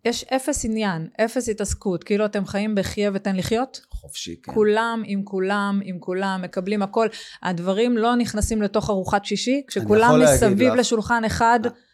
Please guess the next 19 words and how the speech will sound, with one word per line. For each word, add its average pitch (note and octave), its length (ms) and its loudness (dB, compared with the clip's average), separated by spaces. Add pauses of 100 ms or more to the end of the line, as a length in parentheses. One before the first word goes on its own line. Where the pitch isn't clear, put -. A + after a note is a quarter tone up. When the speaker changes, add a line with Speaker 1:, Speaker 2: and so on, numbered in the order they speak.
(280)
Speaker 1:
הער-, A#3+ 260 6
Speaker 2:
אני A#3 80 2
Speaker 1:
לא B3+ 100 6
מדברים C4 360 2
על B3+ 100 -2
כל C4 220 2
מה B3+ 100 2
שבחוץ, B3 420 0
כל B3 120 2
מה G#3+ 80 0
שקורה B3 200 0
Speaker 2:
יפעת, A3 300 2
Speaker 1:
בחוץ. A#3+ 260 -6 (420)
Speaker 2:
קחי E3+ 180 -2
את A#3 100 -2
הבוזגלוס D#3 640 2
אחד, F#2 280 -4 (760)
שתיים, A#2+ 520 0
שלוש. G2+ 560 -8